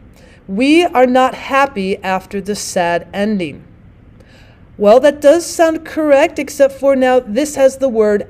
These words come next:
after. Remember we talked about before and after. That's telling us we're in the past. So we need to change "are" to the past tense. "We were not happy after the sad ending."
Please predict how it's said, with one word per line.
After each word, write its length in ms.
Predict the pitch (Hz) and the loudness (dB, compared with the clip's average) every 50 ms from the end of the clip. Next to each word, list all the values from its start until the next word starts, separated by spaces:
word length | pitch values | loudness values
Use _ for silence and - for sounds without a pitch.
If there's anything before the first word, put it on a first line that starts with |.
| - | -8
after. 500 | - 220 233 247 - - - - 208 175 | -6 -4 -4 -4 -6 -8 -4 0 0 0
Remember 380 | 160 170 170 190 202 214 220 247 | 0 -2 -4 -8 -6 -4 -4 -4
we 100 | 247 254 | -4 -4
talked 300 | 254 - 233 233 233 233 | -4 -4 -6 -6 -4 -2
about 180 | 220 226 214 220 | -2 -2 -2 -2
before 400 | 214 202 - - 240 247 247 233 | -4 -12 -8 -2 2 2 2 2
and 220 | 233 226 233 - | 2 -4 -8 -6
after. 400 | 226 233 240 240 - - 220 185 | -4 -4 -4 -4 -6 -4 -2 2
That's 320 | 175 180 175 180 - - | 2 2 0 -2 -12 -20
telling 260 | - - 226 233 233 233 | -14 -10 -8 -6 -4 -4
us 160 | 226 220 - | -6 -6 -4
we're 120 | 220 226 | -4 -4
in 200 | 220 - 220 214 | -2 -2 -4 -2
the 80 | 208 196 | -2 -2
past. 800 | 202 - - - - 262 269 247 190 - - - - - - - _ _ _ - - - - - - | -4 -6 -16 -8 -4 -2 0 0 -2 -4 -8 -16 -18 -18 -20 -20 _ _ _ -20 -20 -20 -20 -20 -14
So 200 | - - 226 214 | -6 -4 -2 -2
we 220 | 196 233 247 254 | -2 -4 -6 -6
need 220 | 262 277 277 269 | -6 -4 -6 -6
to 100 | 277 262 | -8 -10
change 340 | - - 254 240 226 208 196 - - | -8 -2 0 0 0 0 -2 -4 -4
"are" 300 | 208 202 202 208 233 240 | -2 0 2 2 2 0
to 180 | 233 - 233 | -2 -6 -10
the 120 | 208 214 214 | -6 -6 -8
past 500 | - - - 185 165 156 139 - - - | -8 -10 -14 -12 -12 -12 -12 -16 -18 -16
tense. 680 | - - 214 202 170 - - - - - - - - - - - - - - - - - - - - - - | -12 -8 -6 -6 -6 -6 -10 -16 -18 -18 -18 -20 -20 -20 -20 -20 -20 -20 -20 -20 -20 -20 -20 -20 -20 -20 -16
"We 260 | - 196 196 220 226 220 | -10 -6 -4 -4 -4 -4
were 640 | 196 190 202 247 277 285 254 196 165 147 - - - - | -4 -4 -2 2 4 6 6 6 4 2 -2 -10 -14 -10
not 260 | 180 185 180 160 - | -8 -6 -6 -6 -8
happy 540 | - - 190 180 160 - 180 156 139 - - | -8 -8 -8 -8 -8 -8 -10 -12 -12 -12 -12
after 320 | - 185 170 147 - 180 165 | -10 -10 -10 -10 -10 -12 -12
the 100 | 170 160 | -12 -12
sad 400 | - - - 180 170 160 156 - | -12 -8 -8 -6 -6 -6 -8 -10
ending." 440 | - 175 165 160 151 143 139 143 | -12 -12 -12 -12 -14 -16 -18 -18